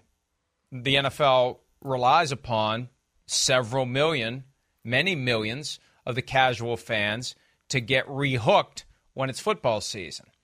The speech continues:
Well, this year, when the casual fan starts paying attention, the casual fan's gonna realize that Thursday Night Football is not gonna be as easy to find as it used to be.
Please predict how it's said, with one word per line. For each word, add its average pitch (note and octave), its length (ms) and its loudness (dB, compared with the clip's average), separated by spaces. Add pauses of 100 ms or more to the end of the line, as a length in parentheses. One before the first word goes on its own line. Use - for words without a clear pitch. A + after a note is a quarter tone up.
(420)
Well, E3+ 260 4
this G#3 380 0
year, B2+ 360 2 (1000)
when D#3 120 -2
the D3+ 80 0
casual A3 560 2
fan C3+ 640 2 (360)
starts E3 380 0
paying D#3+ 280 0
attention, C3 640 -2 (800)
the - 80 -8
casual A#3 520 2
fan's G#3 460 2
gonna C3+ 240 -2
realize A#2 920 0 (640)
that C#3+ 140 -4
Thursday C4 360 4
Night G3+ 180 4
Football G3+ 440 2
is C#3 120 -4
not F3+ 200 2
gonna E3 140 -2
be D#3+ 180 0
as C3 140 0
easy D3+ 220 -2
to B2+ 80 -2
find D3 420 0
as A2 100 -8
it A#2+ 80 -10
used B2+ 320 -4
to A2+ 80 -10
be. B2 360 -2